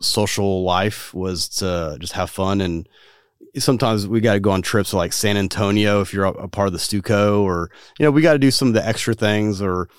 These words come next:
the, I always like the, uh, not the accolades, but the ability, like, like, getting involved, uh,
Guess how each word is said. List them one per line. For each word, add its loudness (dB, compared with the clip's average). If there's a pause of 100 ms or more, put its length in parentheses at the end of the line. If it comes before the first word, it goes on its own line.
(340)
the, 0
I -6
always 2
like -2
the, -2
uh, -6 (1300)
not 0
the -6
accolades, 2
but -4
the 0
ability, 0
like, -4 (260)
like, -8 (380)
getting 4
involved, 2
uh, -4